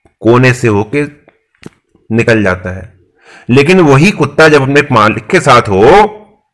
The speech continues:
तो सामने यदि सिंह आ जाए, तो वो सिंह पे भी दो तीन बार भौंक के तो दिखाई देता है कि देखो, हमारा मालिक हमारे साथ में है।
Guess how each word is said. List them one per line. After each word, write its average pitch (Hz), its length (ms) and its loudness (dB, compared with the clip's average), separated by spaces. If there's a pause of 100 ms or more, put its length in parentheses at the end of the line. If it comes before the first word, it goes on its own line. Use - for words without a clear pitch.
(800)
तो 135 80 -2
सामने 160 380 2
यदि 180 240 2
सिंह 185 440 0
आ 117 80 4
जाए, 127 440 4
तो - 400 -8
वो 147 100 0
सिंह 170 300 0
पे 147 160 0
भी 151 140 2
दो 131 220 0
तीन 135 200 -2
बार 139 100 2
भौंक 127 460 -2
के 120 100 -2
तो 110 140 -4
दिखाई 107 320 -2
देता 98 260 -6
है 120 80 -4
कि 113 120 -10
देखो, 98 300 -8
हमारा 101 300 -2
मालिक 104 380 -4
हमारे 95 180 -10
साथ - 320 -18
में - 80 -18
है। - 160 -20